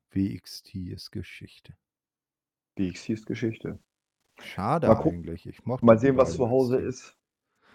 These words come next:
Speaker 1: Ja, ja, weil die gut-, äh, der, man muss dann sagen, ähm, außerhalb der Storyline, der gute Vertrag von Chelsea ist abgelaufen.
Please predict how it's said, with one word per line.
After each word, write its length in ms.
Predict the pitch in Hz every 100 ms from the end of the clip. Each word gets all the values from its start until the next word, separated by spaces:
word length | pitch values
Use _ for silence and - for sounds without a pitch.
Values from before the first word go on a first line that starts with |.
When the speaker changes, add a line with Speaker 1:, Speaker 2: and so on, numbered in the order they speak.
| _ _
Speaker 1:
Ja, 480 | 117 117 110 113 143 _ _
ja, 400 | 110 117 143 151
weil 160 | 117 104
die 100 | 104
gut-, 220 | 110 107
äh, 200 | - 107
der, 280 | 104 101 98
man 200 | 101 101
muss 220 | 101 -
dann 180 | 107 101
sagen, 440 | 101 98 101 101 -
ähm, 380 | 95 92 95 92 - - -
außerhalb 380 | - - 101 -
der 100 | 98
Storyline, 560 | - 98 101 101 95
der 100 | 98 90
gute 220 | 95 92
Vertrag 440 | - - 120 139
von 400 | - 156 147 151 - _
Chelsea 500 | - 131 139 139 139
ist 220 | 123 -
abgelaufen. 1200 | - - - 131 120 120 120 117 117 127 - 123